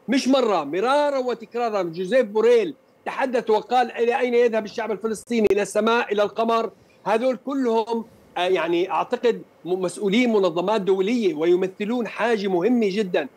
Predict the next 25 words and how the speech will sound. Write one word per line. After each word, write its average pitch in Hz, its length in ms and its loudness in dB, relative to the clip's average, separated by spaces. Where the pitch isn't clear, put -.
غوتيريس 226 500 2
نعم 208 420 0
أتى 208 440 2
إلى، 180 320 -2
آه، 156 440 0
مصر 214 360 0
وأتى 202 380 0
إلى 170 420 0
رفح 233 540 -2
ال-، 180 280 -6
إلى 190 160 2
الحدود 196 420 0
الفلسطينية 208 840 -2
من 202 260 -2
أجل 254 460 2
أن 240 120 0
يقول 233 380 -2
للعالم 226 560 0
أني 233 280 0
المسؤول 202 500 0
الأول 226 460 2
وأني 240 720 -2
المسؤول 202 340 0
عن 202 160 2
العالم 208 440 2